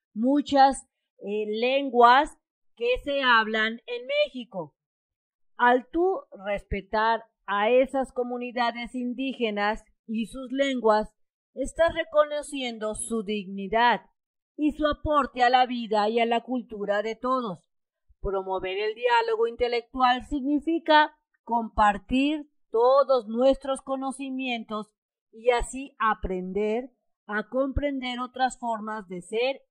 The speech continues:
y de pensar. Es decir, que hay que darle oportunidad a otras personas para que ellos también adquieran conocimiento de acuerdo a nuestro conocimiento.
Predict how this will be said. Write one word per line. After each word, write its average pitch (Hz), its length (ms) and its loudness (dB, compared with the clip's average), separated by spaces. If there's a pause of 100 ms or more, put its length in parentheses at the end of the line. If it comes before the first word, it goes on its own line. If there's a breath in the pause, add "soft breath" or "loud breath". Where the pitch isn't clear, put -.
y 254 220 -4
de 247 140 -6
pensar. 214 720 -6 (600)
Es 220 220 0
decir, 269 580 -4 (300)
que 190 160 -6
hay 202 240 0
que 262 180 2
darle 254 380 4
oportunidad 254 920 4 (420)
a 220 340 6
otras 240 400 2
personas 254 840 2 (140)
para 302 500 2
que 277 460 -6 (440)
ellos 240 680 -4
también 262 720 -4 (180)
adquieran 185 540 -12
conocimiento 247 1000 -4
de 269 100 -2
acuerdo 254 460 0
a 240 40 4
nuestro 226 480 -4
conocimiento. 208 1040 -6